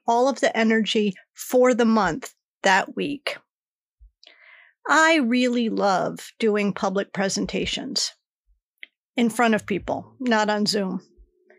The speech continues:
I know that I have said here before that I have missed getting together with people to talk about, well,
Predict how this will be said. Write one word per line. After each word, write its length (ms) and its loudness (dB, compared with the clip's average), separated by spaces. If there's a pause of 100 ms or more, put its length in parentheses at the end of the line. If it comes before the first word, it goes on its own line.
(400)
I 100 2
know 300 4
that 140 4
I 180 6
have 260 0
said 320 2
here 600 2
before 600 2
that 180 0
I 120 0
have 240 -2
missed 460 0
getting 260 0
together 440 0
with 200 0
people 340 -2
to 120 -10
talk 320 -2
about, 380 0 (1120)
well, 300 4